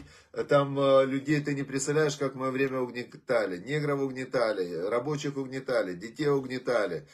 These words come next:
как они работали там на этих фабриках, м, дети малые, вообще их там ничего им не платили».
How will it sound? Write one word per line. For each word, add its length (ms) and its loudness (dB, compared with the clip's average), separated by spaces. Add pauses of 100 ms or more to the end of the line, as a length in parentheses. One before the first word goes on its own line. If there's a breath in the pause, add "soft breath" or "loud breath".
(220 loud breath)
как 200 2
они 160 2
работали 460 2
там 220 -2
на 60 -4
этих 340 -2 (140)
фабриках, 640 0 (240 soft breath)
м, 480 -14
дети 260 2
малые, 420 4
вообще 380 0
их 100 -12
там 140 2
ничего 260 -2
им 60 -8
не 80 -4
платили». 600 -2